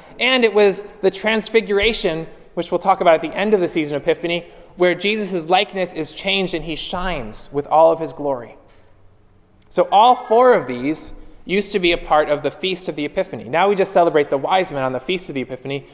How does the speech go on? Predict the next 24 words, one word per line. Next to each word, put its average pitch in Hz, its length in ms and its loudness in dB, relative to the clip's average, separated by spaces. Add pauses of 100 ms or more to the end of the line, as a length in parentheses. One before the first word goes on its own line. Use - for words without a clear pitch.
(260)
but 175 160 0
all 180 200 6
the 196 100 0
rest 185 260 -2
of 190 80 0
them 156 160 -2
are 147 60 4
still 180 380 2
in 160 160 -4
the 151 60 0
context 185 540 -6
of 151 100 -6
this 165 140 -4
season. 156 420 -8 (420)
These 190 280 -2
are 170 280 4
stories 202 640 2
that 170 180 0
reveal 160 720 2
more 180 300 2
of 180 140 -2
who 175 100 -2
Jesus 151 380 -4
is 127 420 -10